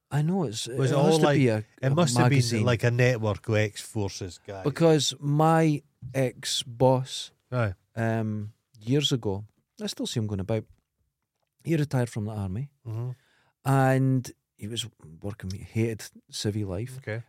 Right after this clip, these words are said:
Speaker 1: and he got offered, um, <clears throat> contracting work.
Speaker 2: Uh-huh.
Speaker 1: So he ended up in Saudi Arabia being a bodyguard.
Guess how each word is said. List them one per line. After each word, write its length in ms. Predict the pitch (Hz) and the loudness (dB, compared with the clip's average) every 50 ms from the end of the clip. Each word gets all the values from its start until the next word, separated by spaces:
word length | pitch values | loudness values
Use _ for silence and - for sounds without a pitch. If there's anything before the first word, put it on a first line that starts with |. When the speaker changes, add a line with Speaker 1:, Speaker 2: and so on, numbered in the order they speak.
| _ | _
Speaker 1:
and 80 | 131 135 | 0 0
he 40 | 139 | 2
got 160 | 139 175 180 | 4 4 2
offered, 540 | 180 120 113 127 139 - - 123 107 98 104 - - - - | 4 4 4 4 4 4 2 0 0 0 -2 -8 -18 -10 -4
um, 380 | 117 110 107 104 107 110 123 - _ _ - | -2 0 0 0 0 -2 -4 -8 _ _ 4
<clears throat> 440 | 240 269 254 220 214 175 139 110 - - _ | 6 8 8 6 6 4 2 0 -4 -8 _
contracting 560 | - - 180 185 - 160 143 - - 120 113 101 | 0 0 0 2 0 -2 -2 -2 -2 -2 -2 -2
work. 280 | 92 - - - - _ _ - | -2 -4 -8 -12 -20 _ _ -10
Speaker 2:
Uh-huh. 200 | 101 107 110 104 95 _ _ _ _ | -8 -6 -6 -6 -8 _ _ _ _
Speaker 1:
So 140 | - - 139 | -2 0 2
he 60 | 151 | 2
ended 180 | 175 185 185 | 2 0 0
up 140 | 170 151 - | -2 -2 -2
in 80 | 139 120 | -2 -4
Saudi 340 | - - 131 120 113 117 110 | -2 -2 -2 -2 -2 -2 -2
Arabia 360 | 104 123 143 151 143 139 123 | -2 0 0 2 2 2 2
being 180 | 110 123 117 110 | 2 2 0 0
a 60 | 98 | 0
bodyguard. 420 | - - 135 170 175 175 135 123 | 2 2 2 2 2 0 0 2